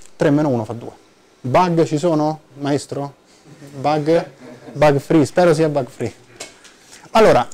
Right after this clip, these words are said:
il mo-, l-, possiamo provare a scriverlo alla brutta, diciamo così, brute force.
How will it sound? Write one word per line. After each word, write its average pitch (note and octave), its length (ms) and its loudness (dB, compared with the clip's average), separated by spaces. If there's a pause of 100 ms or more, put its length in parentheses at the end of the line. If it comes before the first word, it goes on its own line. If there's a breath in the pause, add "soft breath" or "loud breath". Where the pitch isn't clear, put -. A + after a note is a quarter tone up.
il F#3+ 120 4
mo-, G#3 320 4
l-, G3 140 2
possiamo A3 500 2
provare G3 240 6
a - 20 4
scriverlo G#3 920 2 (720 soft breath)
alla E3+ 220 4
brutta, C3 500 0
diciamo A#2+ 340 -2
così, A#2+ 220 -4
brute D#3+ 240 0
force. - 460 -6